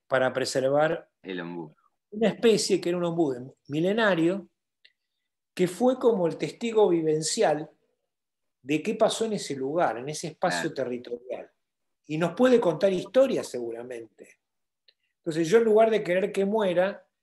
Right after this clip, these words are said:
Speaker 1: quise que se preservara para que esas historias se empezaran a fluir.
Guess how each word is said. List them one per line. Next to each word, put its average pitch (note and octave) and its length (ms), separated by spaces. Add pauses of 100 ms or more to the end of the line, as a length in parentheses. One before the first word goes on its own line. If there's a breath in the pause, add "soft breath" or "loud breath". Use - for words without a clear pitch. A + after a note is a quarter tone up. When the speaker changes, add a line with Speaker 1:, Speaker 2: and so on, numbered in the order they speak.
(180)
Speaker 1:
quise F3 300
que D#3+ 100
se D#3+ 140
preservara E3 580
para D3+ 260
que D#3+ 340
esas F3 300
historias F3+ 600
se D#3 60
empezaran C#3 460
a C3 80
fluir. B2+ 500